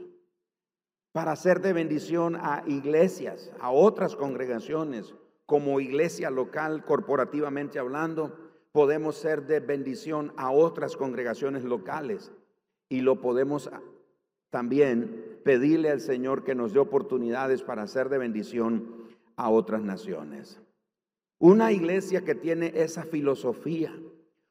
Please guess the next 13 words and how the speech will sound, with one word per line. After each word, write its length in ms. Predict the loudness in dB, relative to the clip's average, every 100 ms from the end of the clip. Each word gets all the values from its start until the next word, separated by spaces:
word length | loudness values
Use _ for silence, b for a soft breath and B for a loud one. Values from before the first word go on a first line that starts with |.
| 0
una 200 | 2 4
iglesia 380 | 4 4 2 0
que 100 | 0
tiene 220 | 0 0
ese 160 | 0
entendimiento 1080 | 0 2 0 0 -2 -2 -4 -4 -6 -8 -16 _ _
de 140 | 0 2
pedirle 500 | 4 4 4 4 2
al 100 | 2
Señor, 400 | -2 -2 -2 -4
"Señor, 400 | -4 -2 -2 -2
danos 420 | -4 -2 -4 0
oportunidades 1200 | 0 2 0 0 -4 -4 -6 -4 -2 -2 -2